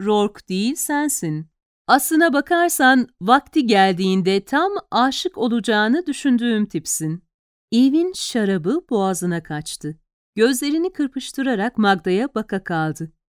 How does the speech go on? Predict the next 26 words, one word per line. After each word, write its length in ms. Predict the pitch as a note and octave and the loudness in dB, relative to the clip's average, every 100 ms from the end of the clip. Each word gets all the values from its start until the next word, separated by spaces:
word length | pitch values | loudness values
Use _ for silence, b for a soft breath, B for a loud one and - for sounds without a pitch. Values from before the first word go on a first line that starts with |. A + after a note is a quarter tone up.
| - | 2
"Bunu 200 | C#4+ F4+ | 4 4
söyleyen 640 | - D4+ C#4+ C#4 C#4+ C4+ - | 4 4 4 4 2 0 0
ilk 280 | B3+ C#4 _ | 0 0 _
kişisin." 680 | F3+ - E3 - D#3 D#3+ - _ _ _ | -8 -6 -6 -4 -6 -6 -12 _ _ _
Bir 100 | D#4+ | 0
an 260 | D#4+ E4 F4 | 2 0 -2
kendini 440 | - B3 A#3 B3 C#4 | 0 2 4 4 2
tutmaya 440 | A3+ - A3 A3 | -2 -4 -2 -2
çalıştıktan 720 | A3+ F3+ G3 - F#3+ - F3+ F3+ | -2 -4 -4 -6 -8 -4 -2 -2
sonra 480 | - E3 E3+ D4+ - | -4 -4 -4 -6 -8
pes 200 | A3 F3 | -8 -6
etti. 420 | D#3 D3 - D#3 - _ _ _ C#4+ | -6 -8 -10 -12 -12 _ _ _ -6
"Pekala, 680 | C4+ F#3+ E3 E3+ G3+ F4 - _ A#3 | -2 -2 0 0 -2 -4 -10 _ -2
neden 400 | C4+ G4 A4 D#4+ | 0 2 0 2
öyle 180 | G3+ | 2
söyledin?" 600 | G3 G3 F3+ F3 G#3 F#4 - _ _ _ | 2 0 0 0 -2 -6 -10 _ _ _
"Oldukça 600 | A3 C#4 C#4 F#4 - F4+ F4+ | 0 0 0 -4 -2 -4 -2
çekicisin 840 | - D#4+ D#4+ D4+ - F3+ E3+ E3 | -4 -2 -2 -2 -4 -4 -4 -4
ama 440 | G#3+ A3+ B3 B3+ B3+ | 0 2 4 2 0
görünüşünle 1000 | E3+ E3 B3 C4 D4+ - D#4+ C#4 C#4+ C4+ | -4 -2 0 2 0 -2 0 2 2 0
onu 340 | - A#3 B3 | 0 0 0
kör 220 | - D#4 D4 | -2 -2 -2
edecek 440 | G3 G3 F#3 F#3 | -2 -2 -4 -2
kadar 380 | F#3+ F3 E3 E3+ | -4 0 -2 -2
da 160 | C#4+ | -4
değil." 360 | A3+ F#3 D#3+ | -4 -4 -4